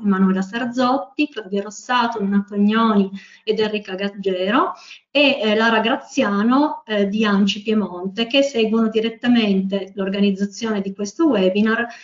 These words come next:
e che, eh, gestiranno direttamente, eh, la parte più, eh, organizzativa e di domande che vorrete porre. A questo proposito, eh, dal punto di vista organizzativo, eh, potrete,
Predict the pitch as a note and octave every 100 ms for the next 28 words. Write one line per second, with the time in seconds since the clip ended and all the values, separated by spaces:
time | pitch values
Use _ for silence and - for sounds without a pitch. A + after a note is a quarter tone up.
0 | - _ C4+ C4+ C4+ C4+ C#4 - G#3+ G3+
1 | A#3+ - C#4+ C#4 A3 G3+ G#3 A3 E4 C#4+
2 | G3+ G3+ G3 A3 A3 A3 G#3+ G3+ A3 A#3+
3 | G#3 G3 G3+ - G#3+ G#3+ - _ _ -
4 | A#3 A3 G#3 G3+ G#3 G#3+ A3+ A3 D#4+ F4
5 | G3+ G3 G3 G3+ G#3+ G#3+ F#3 F#3 F#3+ G3
6 | G3+ - G3+ G3 G3 G3 F#3 G3 G3 F#3
7 | D#3+ - F#3+ G3 G3 - _ A3 G#3 A#3
8 | C4+ C4+ E4+ E4 A3+ A#3 D4 - F4+ F#4
9 | - - - _ _ A3 G#3+ G3+ G3+ G3+
10 | G3 G#3 G#3 G#3 G#3+ - G#3+ G#3 G3+ G#3+
11 | G#3 E4+ - A#3+ A#3+ C#4 D#4 - - _
12 | _ _ - A3 G#3 - - B3 C#4 C#4+
13 | - G#3+ G3